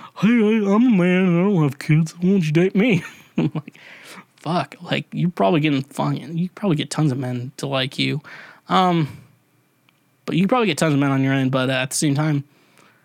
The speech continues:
um, that's, yeah, I mean, you just,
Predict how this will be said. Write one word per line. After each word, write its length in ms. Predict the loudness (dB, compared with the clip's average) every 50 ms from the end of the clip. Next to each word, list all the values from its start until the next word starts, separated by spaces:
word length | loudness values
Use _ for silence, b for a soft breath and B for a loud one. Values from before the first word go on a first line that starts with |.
| b b b b b b b _ -2
um, 540 | 0 2 2 2 2 2 2 0 0 -2 -4 -8 -6
that's, 260 | -2 -2 -2 0 2
yeah, 200 | 0 2 2 0
I 20 |
mean, 480 | -2 -2 -2 0 2 2 0 0 -4 -8 _ _ _ _ _ -20 -20 -18 -10
you 220 | -4 -2 -2 -2
just, 200 | -2 -4 -8 -12